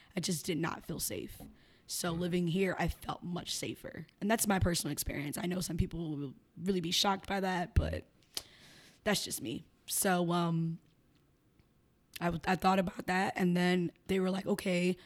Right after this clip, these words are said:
Speaker 1: well, do with what you do with what you love." So what I did at the time was strip.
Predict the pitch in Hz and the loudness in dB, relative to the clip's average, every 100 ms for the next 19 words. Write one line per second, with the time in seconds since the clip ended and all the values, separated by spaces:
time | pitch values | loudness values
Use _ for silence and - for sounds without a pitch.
0 | - - - 180 156 156 156 214 220 190 | -20 -18 0 0 2 0 4 4 2 2
1 | 185 208 - 208 196 180 180 170 - 160 | 2 4 4 4 2 0 -2 -2 -2 -2
2 | 69 202 - - _ _ _ _ _ - | -6 -10 -16 -20 _ _ _ _ _ -10
3 | - 185 - 147 160 170 156 214 190 185 | -4 -2 -2 -2 -2 -2 0 0 0 0
4 | 175 - - 165 | 2 0 0 -2